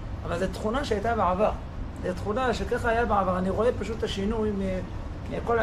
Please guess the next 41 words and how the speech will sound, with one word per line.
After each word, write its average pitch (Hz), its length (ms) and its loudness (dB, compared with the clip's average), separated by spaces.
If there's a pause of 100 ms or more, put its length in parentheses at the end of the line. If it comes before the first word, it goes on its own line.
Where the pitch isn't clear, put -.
כל 233 180 2
עשר 233 320 2
שנים 220 320 2
אני 202 120 4
רואה 202 200 4
עוד 240 180 4
יותר 208 220 4
הידרדרות, 180 640 2
ועוד 214 160 0
יותר 185 240 -4
ועוד 185 140 2
יותר. 156 260 -2 (580)
ואני 170 160 0
אומר, 233 200 4
אם 269 220 2
לא 254 60 8
יהיה 277 140 8
לנו, 240 260 2
אם 262 160 2
אנחנו 226 300 2
לא 233 80 2
נשים 233 380 0
לב 247 200 4
לזה, 190 240 2 (1000)
זה 180 320 2
פוגע 202 320 4
בהרבה 214 280 6
דברים. 190 320 4 (560)
אז 160 100 -4
כמו 302 180 0
שאמרתי, 233 480 4
אחד 220 180 2
מהדברים 208 440 4
זה 190 120 2
למשל, 190 420 0 (500)
לדעת, 175 380 4 (500)
אדם 190 220 2
בא 190 80 6
לבית 185 320 2
כנסת 196 380 -2
להתפלל, 180 440 2